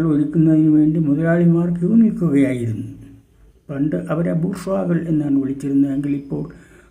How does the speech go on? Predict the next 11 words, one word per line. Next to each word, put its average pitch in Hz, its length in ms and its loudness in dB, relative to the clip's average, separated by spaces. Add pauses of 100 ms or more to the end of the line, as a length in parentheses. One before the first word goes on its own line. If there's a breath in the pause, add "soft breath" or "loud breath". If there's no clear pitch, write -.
(120)
പൗരപ്രമുഖർ 165 840 -2 (220)
എന്നാണ് 139 340 2
സി - 160 -10
പി 135 200 -6
എം 131 120 0
നേതാക്കൾ 123 460 -8
വിളിക്കുന്നത്. 160 580 -6 (920 soft breath)
പൗരപ്രമുഖന്മാരെ 165 1080 -2
കാണാൻ 160 400 -2 (100)
വേണ്ടി, 165 340 0
അവരുടെ, 156 400 -4